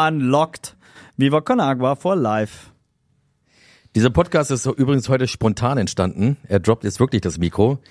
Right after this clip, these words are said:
Speaker 2: Ich beende das Ganze jetzt hier. Er hat, weil hier jetzt kurz mal einen Busta Rhymes Rhyme hingelegt und freue mich, dass es geklappt hat. So kurz und knackig, wie das jetzt war.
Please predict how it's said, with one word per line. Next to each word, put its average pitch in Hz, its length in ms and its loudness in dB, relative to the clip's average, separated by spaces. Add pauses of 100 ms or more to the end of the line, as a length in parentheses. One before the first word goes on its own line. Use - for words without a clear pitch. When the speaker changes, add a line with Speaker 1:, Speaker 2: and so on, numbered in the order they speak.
(220)
Speaker 2:
Ich 139 180 2
beende 131 300 2
das 147 160 0
Ganze 143 300 0
jetzt 143 160 -2
hier. 165 320 0
Er 107 160 2
hat, 110 120 -2
weil 113 120 4
hier 113 80 4
jetzt 107 160 -2
kurz 117 160 -2
mal 104 220 0
einen 98 160 -2
Busta 113 280 0
Rhymes 113 320 0
Rhyme 120 280 2
hingelegt 139 540 -2 (600)
und 101 300 2
freue 135 220 0
mich, 160 120 0
dass 143 200 -2
es 117 80 -6
geklappt 156 400 0
hat. 196 120 -4 (120)
So 151 260 0
kurz - 340 -2
und 117 120 -4
knackig, 180 440 -2
wie 147 60 -2
das 143 160 -4
jetzt 123 220 -6
war. 151 260 2